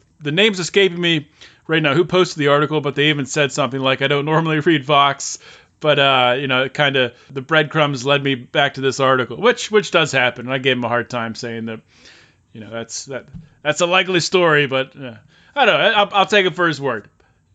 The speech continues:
No libertarians should be reading Vox, but that doesn't mean that, you know, these articles shouldn't be brought to our attention to refute. I think that's a good thing. So the title of the article is,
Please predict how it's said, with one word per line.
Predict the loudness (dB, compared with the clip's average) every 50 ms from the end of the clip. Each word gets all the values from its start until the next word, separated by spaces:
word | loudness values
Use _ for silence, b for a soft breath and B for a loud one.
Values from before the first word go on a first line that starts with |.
| -12 _
No | 2 2 4
libertarians | 4 4 2 2 2 2 4 4 4 4 2 2 -2
should | -4 -4
be | -4 -2
reading | -2 0 0 -2 -2
Vox, | 0 2 2 2 2 0 -2
but | -4 -6 -2 -2
that | -2 0
doesn't | 2 0 2 2 0 0
mean | 2 2 2 2 2
that, | 2 2 0 0 -6 _ _ _
you | -6
know, | -4 -4 -2
these | -2 -2 -2
articles | 0 0 0 0 -2 -4 -6 -4
shouldn't | -4 -4 -4 -2 0
be | 0 0
brought | 2 2 2 2 2 2 0
to | 0 0 2 2 0 -2 b b b b b b
our | 2 2 2
attention | 2 2 2 2 2 2 2 2 0 0 -2 -2 -2
to | 0 0
refute. | 2 2 0 -2 -2 0 0 0 0 0 -2
I | -2 -2
think | 0 0 0
that's | -2 -2 -2
a | -2
good | -2 -2 -2 0
thing. | 2 2 2 0
So | -2 -4 -4 -4
the | -4
title | 0 2 2 4 4 2
of | 2
the | 4 4
article | 4 4 4 2 2 0 0 2
is, | 2 0 0 -4 -10